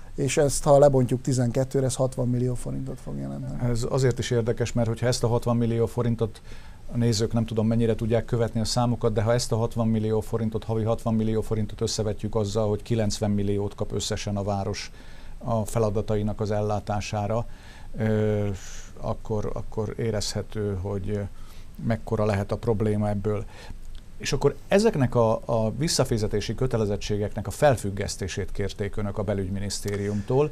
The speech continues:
Speaker 2: és most Lázár Jánostól ebben kértek segítséget, mert a belügyminisztérium ezt elutasította?
Speaker 1: Így van. Ugye hitelmoratórium van Magyarországon, és mi gondoltuk, talán ez ránk is fog
Speaker 2: Hát úgy látszik, az
Speaker 1: vonatkozni.
Speaker 2: önkormányzatokra nem.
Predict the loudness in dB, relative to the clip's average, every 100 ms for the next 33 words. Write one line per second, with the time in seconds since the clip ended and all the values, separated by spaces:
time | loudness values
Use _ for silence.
0 | -4 -14 -4 0 4 4 4 4 4 6
1 | 4 4 4 4 0 -2 -8 -10 -10 -4
2 | 2 6 8 6 2 -14 -6 0 2 4
3 | 2 2 0 0 -2 -2 -8 0 0 0
4 | -6 -6 -4 -2 -4 -2 0 0 2 4
5 | 4 4 4 2 2 2 2 0 -2 0
6 | -2 -2 -4 -4 -2 -4 -2 -2 0 4
7 | 4 2 2 4 4 6 6 8 6 6
8 | 6 4 4 4 4 4 4 4 4 4
9 | 2 2 0 -4 -4 -2 0 2 0 0
10 | 0 2 2 2 0 0 -2 -4 -6 -4
11 | -4 -6 -6 -4 -2 2 2 4 8 10
12 | 8 6 6 6 6 6 4 2 0 -2